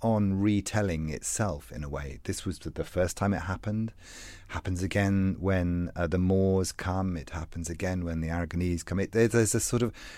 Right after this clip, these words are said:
repeat uh, refrain in this island where new people come and there's a moment of change. And so this, this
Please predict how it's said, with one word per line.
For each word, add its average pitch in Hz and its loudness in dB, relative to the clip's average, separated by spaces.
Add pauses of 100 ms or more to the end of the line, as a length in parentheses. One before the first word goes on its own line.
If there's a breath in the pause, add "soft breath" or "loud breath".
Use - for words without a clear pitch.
(120)
repeat - 2 (640 soft breath)
uh, 101 4
refrain 98 2
in 90 2
this 90 2
island 80 2
where 95 4
new 117 6
people - -4
come 78 0
and 92 2
there's 98 2
a 98 4
moment 98 4
of 92 -6
change. 69 -2
And 117 6
so 135 10
this, 185 6
this - 6